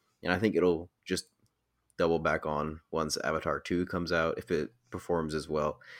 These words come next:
it'll be like a trio of the three of them competing back and forth, re-releasing, on and on. And so our number one highest grossing movie is gonna be something that has already come out, that has just been re-released for a long time, until something new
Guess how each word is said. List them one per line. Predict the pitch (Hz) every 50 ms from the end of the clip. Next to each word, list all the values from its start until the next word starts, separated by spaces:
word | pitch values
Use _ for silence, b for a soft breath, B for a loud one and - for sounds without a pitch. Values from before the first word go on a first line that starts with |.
| B B B
it'll | 76 78 78
be | - 85 76
like | 78 78 -
a | -
trio | - - - 90 85 82 82 80 80
of | 73 67
the | 80
three | - - 85 80 73 69
of | 73
them | 73 71 78 - _ _ _ _ -
competing | - 92 78 - 90 82 76 76 73 73
back | - 73 71 - 82
and | 78 -
forth, | - 85 80 80 76 80
re-releasing, | 78 76 71 76 73 76 76 - - 71 73 78 78
on | 65 69 78 65
and | 62 73
on. | 78 78 78 - B B B B B B B B B
And | - 85 -
so | - 90 85
our | 85 85 85
number | 85 87 80 85 87
one | 82 80 80
highest | 80 85 78 80 80 -
grossing | - 85 85 - - 71 71
movie | 73 76 73 65 69 69
is | 73 69
gonna | - 73 73 73
be | 73 76 -
something | - - 78 78 71 - 76 73 73 73 71 - _ _
that | 80 82
has | 85 82
already | 82 76 73 73 73
come | - - 78 76 76
out, | 76 78 71 -
that | 55 65
has | 65 64
just | - - -
been | - 69 71
re-released | 69 65 67 67 65 71 69 69 - -
for | - 87 85
a | 85
long | 85 82 80 78
time, | - 78 78 73
until | - - 98 92
something | 87 107 92 - 87 80 73 73
new | 71 76 73 69 -